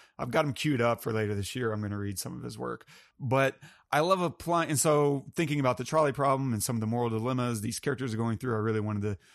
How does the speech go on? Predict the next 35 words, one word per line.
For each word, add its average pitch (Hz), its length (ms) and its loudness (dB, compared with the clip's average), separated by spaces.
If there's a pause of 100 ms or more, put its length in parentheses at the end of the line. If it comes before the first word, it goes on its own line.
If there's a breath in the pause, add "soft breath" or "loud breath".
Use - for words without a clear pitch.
(180 soft breath)
uh, 143 140 -4
look 147 180 -4
up 127 120 -4
some 110 320 -2
quotes 117 320 -2
from 117 180 -4
Kant, 113 380 -2 (360 soft breath)
um, 107 260 0
that 107 100 -2
kind 113 180 -2
of 101 80 -2
summarize 117 720 2
in 104 100 -2
some 110 280 -2
way 107 480 -2
what's 135 180 -6
happening 110 380 -6
within 139 200 -8
the 127 60 -8
film. 127 420 -6 (420 soft breath)
And 123 380 0 (160)
I, 147 320 0
I 143 120 -4
think 196 220 -6
this 196 180 0
is 180 100 -2
a 190 80 -2
really 196 300 -2
good 190 180 -2
one, 127 320 -4 (300 soft breath)
because 135 680 0 (220)
what 139 300 0
a 214 40 0
terrible 180 600 -2
principle 139 720 -4